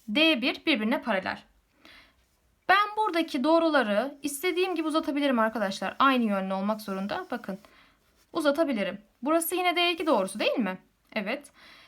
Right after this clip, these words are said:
Şimdi burası yüz otuz dereceydi. Yüz seksene tamamlamak için şuraya kaç derece kalır arkadaşlar? Elli derece kalır. Evet. Burası elli derece oldu. Bakın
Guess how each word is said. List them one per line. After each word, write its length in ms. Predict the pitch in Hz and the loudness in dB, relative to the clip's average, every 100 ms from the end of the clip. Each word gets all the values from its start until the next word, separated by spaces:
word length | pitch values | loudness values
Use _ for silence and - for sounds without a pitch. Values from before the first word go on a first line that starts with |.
| _ | _
Şimdi 200 | - 370 | -10 0
burası 300 | 427 392 - | 2 2 -2
yüz 160 | 403 370 | -4 -4
otuz 300 | 381 381 294 | -4 -2 2
dereceydi. 720 | 240 208 196 269 339 359 359 _ _ _ _ _ _ _ _ _ _ - | 2 2 -2 0 0 -2 -4 _ _ _ _ _ _ _ _ _ _ -6
Yüz 200 | 269 - | -6 -4
seksene 400 | 370 - 381 381 | -4 -4 -6 -4
tamamlamak 600 | 349 339 349 349 349 330 | 0 0 2 0 0 -2
için 320 | - 202 190 - - _ | -4 -4 -4 -10 -20 _
şuraya 320 | - 359 403 | -10 -6 -4
kaç 260 | 403 523 - | -2 -2 0
derece 280 | 330 233 220 | 0 0 -2
kalır 200 | 220 208 | 0 2
arkadaşlar? 760 | 196 196 202 196 - 415 - _ _ _ _ _ _ _ _ | 0 -2 -2 -2 0 -2 -2 _ _ _ _ _ _ _ _
Elli 360 | 220 208 214 277 | -4 0 0 0
derece 340 | 339 330 339 | -2 0 -2
kalır. 520 | 339 330 330 359 - - _ | 0 2 2 -2 -8 -20 _
Evet. 500 | 202 202 220 196 - _ - - _ | -4 -2 -2 -4 -8 _ -20 -20 _
Burası 300 | 269 254 - | -2 0 0
elli 220 | 196 208 254 | -2 -2 0
derece 260 | 311 311 | 0 2
oldu. 300 | 311 294 320 | 2 2 2
Bakın 340 | 262 269 214 | 2 2 -2